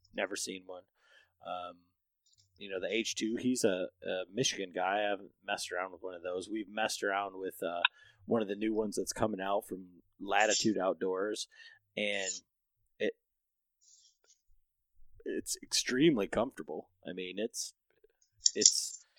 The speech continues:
people are really gonna like it, um, and they're doing their due diligence, but it, it's just a matter of, you know, if you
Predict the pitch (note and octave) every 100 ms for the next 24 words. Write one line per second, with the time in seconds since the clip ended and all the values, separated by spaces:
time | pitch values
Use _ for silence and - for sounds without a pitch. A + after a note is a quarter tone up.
0 | _ _ _ _ _ _ - - D3+ F3
1 | C#3+ C3 C3+ A#2+ G2 F#2+ C#3+ - F#3 -
2 | A3 _ _ _ - G2 F#2+ F#2 F2 E2
3 | - G#2 A2 G#2+ B2 A2 G2 F2+ F#2+ F#2+
4 | F2+ F2+ G2+ G#2 - G#2+ G#2 - - -
5 | E3 D#3 C#3 B2 B2 B2 A#2 A2+ G2+ -
6 | - _ _ _ - G#2 G2+ G2+ B2+ D3
7 | C#3 C#3+